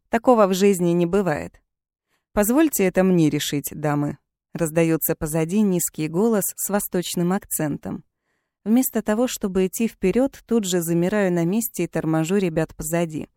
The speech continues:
Коридор не особо широкий, позади начинают верещать о тормозах на дороге.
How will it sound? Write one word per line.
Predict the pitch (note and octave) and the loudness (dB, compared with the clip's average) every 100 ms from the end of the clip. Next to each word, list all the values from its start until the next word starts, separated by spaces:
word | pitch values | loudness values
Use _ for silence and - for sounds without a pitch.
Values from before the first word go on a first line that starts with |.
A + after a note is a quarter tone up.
| _ _ - | _ _ -6
Коридор | G#3+ A3 G3 A3 | 0 2 4 2
не | F#3+ F#3+ | 2 2
особо | G#3 G3+ E3 | 0 -2 -2
широкий, | - G3+ G3+ D#3 - D#3 - | -4 -2 -2 -2 -6 -10 -10
позади | - E3+ E3+ E3+ | -8 -2 0 2
начинают | E3 - E3 E3 D#3 | 0 0 0 0 -2
верещать | D#3 D#3 - G3+ F#3 | -4 -4 -2 -2 -2
о | D#3+ | -4
тормозах | D#3+ E3 E3 D#3+ D3+ | -2 -2 0 0 -2
на | D3 D3+ | -2 0
дороге. | E3 E3+ C#3+ C#3+ | 0 0 -2 -6